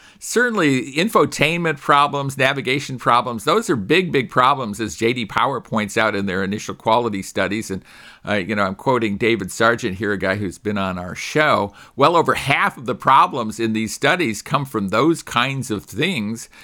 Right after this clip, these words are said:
And so if, uh, a manufacturer can fix them with an over-the-air update, uh, that's a great thing. But another thing that, uh,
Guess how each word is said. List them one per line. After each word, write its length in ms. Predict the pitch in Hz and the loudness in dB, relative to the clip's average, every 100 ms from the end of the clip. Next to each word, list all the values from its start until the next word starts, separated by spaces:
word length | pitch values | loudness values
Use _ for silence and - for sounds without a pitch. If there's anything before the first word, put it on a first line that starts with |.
| - - | -14 -6
And 160 | 110 | -4
so 300 | - 123 113 | 0 2 2
if, 200 | 110 - | 0 0
uh, 240 | 107 101 87 | 2 2 2
a 60 | |
manufacturer 720 | 104 113 127 117 120 117 - | 0 -2 -4 -4 -2 -2 -6
can 180 | 98 104 | -6 -6
fix 320 | 92 139 135 | -4 -4 -4
them 160 | - 110 | -4 -4
with 160 | 98 101 | -4 -2
an 80 | |
over-the-air 520 | 98 98 98 95 92 90 | -2 -2 -4 -4 -2 -2
update, 520 | 92 - 85 85 - | -2 -4 -6 -6 -10
uh, 160 | 80 | -10
that's 240 | 80 98 - | -6 -6 -6
a 60 | |
great 260 | 87 92 95 | -6 -6 -4
thing. 160 | 90 92 - - - | -8 -10 -14 -14 2
But 140 | 147 | 2
another 420 | 131 143 247 254 | 4 4 4 2
thing 320 | - 170 147 127 | 0 0 2 4
that, 320 | 117 110 123 | 4 4 2
uh, 220 | 107 | 2